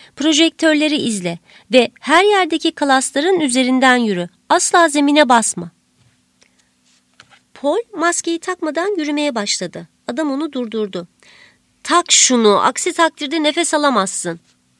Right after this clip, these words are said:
Paul yumurta kabuğu kadar beyaz maskeyi homurdanarak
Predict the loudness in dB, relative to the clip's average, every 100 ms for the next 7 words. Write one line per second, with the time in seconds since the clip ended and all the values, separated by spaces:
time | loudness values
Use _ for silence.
0 | _ _ _ _ _ _ _ _ _ _
1 | _ _ _ _ _ -4 -2 0 2 2
2 | 0 -2 -2 -2 -2 -2 0 0 0 -2
3 | -2 -2 -2 -2 -2 -2 0 0 -2 -2
4 | -2 0 -2